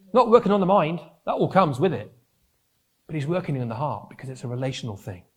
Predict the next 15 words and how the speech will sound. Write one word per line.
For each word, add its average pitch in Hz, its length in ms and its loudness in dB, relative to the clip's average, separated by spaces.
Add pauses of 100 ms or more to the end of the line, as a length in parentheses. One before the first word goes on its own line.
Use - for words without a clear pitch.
(1900)
And 294 160 4
we 320 160 8
all 294 180 6
know, 247 340 2
I'm 190 120 2
sure, 196 400 2
we've 170 160 0
all 233 140 2
got, 202 520 0
uh, 180 160 2
either, 170 300 4
we're 165 120 2
either 160 300 2
in 285 240 2
relationships, 165 840 0